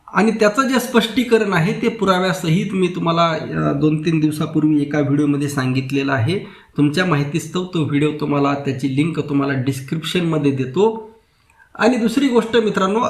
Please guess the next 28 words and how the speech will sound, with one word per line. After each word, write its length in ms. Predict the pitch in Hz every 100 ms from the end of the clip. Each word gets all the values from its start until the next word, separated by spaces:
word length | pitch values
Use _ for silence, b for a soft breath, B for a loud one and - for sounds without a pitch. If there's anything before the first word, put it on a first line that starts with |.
| -
अजितदादा 560 | 180 175 196 175 175 180
पवार 380 | 160 156 175
यांच्या 420 | 175 147 147 170 165
जाण्याने 460 | 143 143 143 165
महाराष्ट्रामध्ये, 880 | 160 131 139 - - 151 143 135 165
महाराष्ट्राच्या 720 | 180 135 135 135 147 135 151
राजकारणामध्ये 840 | 139 131 127 135 135 135 131 185 - -
फार 200 | 139 147
मोठी 520 | 139 131 143 214 - B B B B
पोकळी 420 | 185 202 240 269 254
निर्माण 420 | 226 196 180 156
झालेली 380 | 139 135 131 135
आहे. 360 | 117 127 - - -
आता 320 | - 240 208
अजितदादा 600 | 202 196 247 220 214 247
यांची 320 | 226 202 226 214
ही 200 | 233 -
पोकळी 560 | 214 196 196 226 226
एकनाथ 300 | 190 196 214 220
शिंदे 340 | 185 190 220
भरून 400 | 190 151 208 233
काढू 260 | 202 190 214
शकतात 440 | - 190 - 175
का, 400 | - - 120 - - B B B B _ -
याच, 320 | 160 160 - 175
यावर 320 | 185 214 233
मी 220 | 240 240
एक 160 | 220